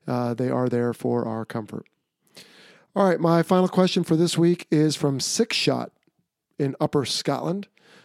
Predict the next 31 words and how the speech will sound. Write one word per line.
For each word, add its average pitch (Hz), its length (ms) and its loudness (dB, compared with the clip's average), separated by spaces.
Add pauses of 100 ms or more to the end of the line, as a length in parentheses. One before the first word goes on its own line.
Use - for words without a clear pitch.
(140)
I 117 80 -12
assume 120 300 -4
that's 123 200 -6
a 110 160 -8
nickname 127 480 -6
or 113 60 -8
call 131 260 -2
sign, 143 320 -2
but 127 140 -6 (420)
he 175 140 -2
says, 170 280 4
"Hello 208 280 4
there. 131 320 0 (380)
I'm 143 140 0
hoping 180 280 4
to 170 80 6
one 180 220 4
day 180 160 4
join 165 300 4
the 151 80 4
Royal 160 380 4
Navy's 151 400 2
Fleet 170 400 0
Air 151 220 2
Arm, 135 380 -2
and 135 160 -4
I 127 80 -2
have 139 160 -2
a 160 60 -2
few 185 160 -2
questions. 202 520 -2